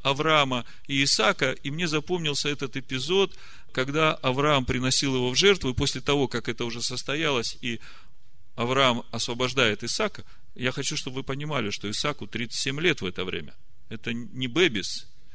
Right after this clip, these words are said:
это взрослый мужчина. И там такая сцена, в Писаниях этого нет, но мне это запомнилось. Исаак сидит на этом жертвеннике, потрясённый весь.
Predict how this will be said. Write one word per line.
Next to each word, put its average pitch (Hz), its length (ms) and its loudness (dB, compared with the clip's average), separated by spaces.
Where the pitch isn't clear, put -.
это - 160 -4
взрослый 123 420 0
мужчина. 120 500 2
И 135 380 0
там 143 160 0
такая 143 300 2
сцена, 120 360 2
в - 40 -8
Писаниях 143 480 2
этого 151 220 -2
нет, 170 220 -2
но 143 60 -4
мне 147 160 -4
это 135 180 -4
запомнилось. 131 680 -4
Исаак 131 340 -2
сидит 139 340 -4
на 135 80 -4
этом 120 280 -4
жертвеннике, 127 600 -2
потрясённый 127 680 -2
весь. - 300 -8